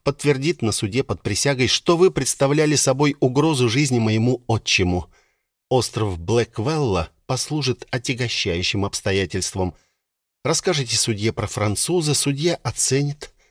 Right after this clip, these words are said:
Кстати, в следующий раз занимайте позицию на крыше. Оттуда легче стрелять по кабинету".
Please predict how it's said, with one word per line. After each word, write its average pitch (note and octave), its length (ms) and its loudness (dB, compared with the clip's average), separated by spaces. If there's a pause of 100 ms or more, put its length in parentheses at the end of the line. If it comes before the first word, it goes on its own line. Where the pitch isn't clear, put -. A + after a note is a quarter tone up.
(120)
Кстати, - 480 -2 (400)
в - 80 -6
следующий A#2 460 4
раз C#3+ 360 2 (240)
занимайте C3+ 600 2
позицию F#2 580 0
на G2 120 0
крыше. - 560 -6 (160)
Оттуда E3+ 400 -2
легче E3+ 320 0
стрелять C#3+ 520 -4
по - 140 -6
кабинету". C3 640 -4